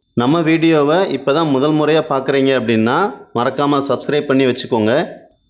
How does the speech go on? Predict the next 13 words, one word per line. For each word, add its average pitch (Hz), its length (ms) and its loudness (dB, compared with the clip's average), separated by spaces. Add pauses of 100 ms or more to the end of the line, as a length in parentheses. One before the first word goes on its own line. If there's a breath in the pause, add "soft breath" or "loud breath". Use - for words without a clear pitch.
(320)
நம்ம 120 180 0
தமிழ்ல 135 400 0
பேசுற 151 480 0
மாதிரியே 139 440 2
ஹிந்திலையும் 160 580 0
பேசக்கூடிய 139 920 0
வாக்கியங்கள் 135 600 0
நிறைய 131 300 2
நம்மளோட 127 340 0
சேனல் 127 300 0
அப்லோட் 131 320 -2
பண்ணிட்டு 120 300 -2
வர்றோம். 117 380 0